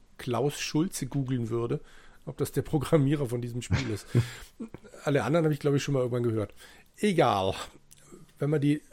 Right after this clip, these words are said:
Speaker 1: Klingel drückt, dann kommt, „Du drückst auf die kleine Kupferklingel.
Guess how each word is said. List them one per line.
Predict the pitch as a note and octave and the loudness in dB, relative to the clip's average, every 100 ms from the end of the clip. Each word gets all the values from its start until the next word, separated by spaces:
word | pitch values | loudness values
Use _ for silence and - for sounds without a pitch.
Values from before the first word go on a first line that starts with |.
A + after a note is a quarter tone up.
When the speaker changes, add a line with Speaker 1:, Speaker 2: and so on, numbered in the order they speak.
| F#4 - | -16 -10
Speaker 1:
Klingel | - A#3+ E4 F3 B2+ | -2 2 4 2 0
drückt, | A#2 C3 B2+ - - - - | 6 6 6 0 -8 -8 -4
dann | C#3 D3+ C#3+ | -2 -2 -2
kommt, | D3+ D3+ D3 | 0 0 -2
„Du | C3 C3 | -2 2
drückst | C#3 - - | 2 0 -2
auf | D3+ - | -4 -4
die | C#3+ | -4
kleine | C#3 C3+ C3+ | -2 0 -2
Kupferklingel. | - A3+ - D#3+ - C#3 C3+ A#2+ | -6 -4 -2 -2 0 4 6 6